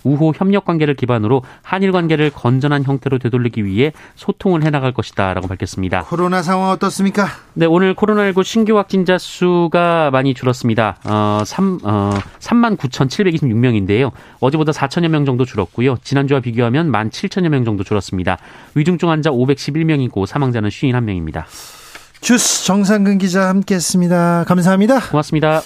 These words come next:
Speaker 2: 칠칠일팔님께서 육십 평생으로 처음으로 공이로 시작되는 정치율 조사 전화를 받았어요. 순간, 음,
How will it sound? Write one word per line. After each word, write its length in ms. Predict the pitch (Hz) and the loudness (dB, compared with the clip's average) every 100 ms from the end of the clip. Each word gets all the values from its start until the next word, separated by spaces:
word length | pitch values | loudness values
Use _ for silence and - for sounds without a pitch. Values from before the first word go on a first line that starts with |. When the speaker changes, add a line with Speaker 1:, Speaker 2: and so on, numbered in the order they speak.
| - | -8
Speaker 2:
칠칠일팔님께서 1200 | - 247 208 262 214 185 175 175 151 143 139 156 | -8 -6 -2 0 2 0 0 0 0 0 2 2
육십 380 | 127 160 - 214 | 2 2 0 -2
평생으로 540 | - 196 175 180 156 151 | 0 0 2 0 0 0
처음으로 400 | - 202 175 147 | 0 2 2 0
공이로 400 | 143 147 160 180 | 2 2 4 2
시작되는 500 | - 165 - 135 131 | 2 0 2 0 0
정치율 480 | 151 196 - 254 208 | 0 0 2 0 2
조사 240 | 175 143 | 2 2
전화를 320 | 131 135 131 | 2 2 2
받았어요. 420 | 104 98 95 - - _ - - - - | 0 -4 -8 -10 -20 _ -20 -20 -20 -6
순간, 480 | - 220 233 202 - - - | 0 4 4 2 -2 -12 -12
음, 140 | 165 | -10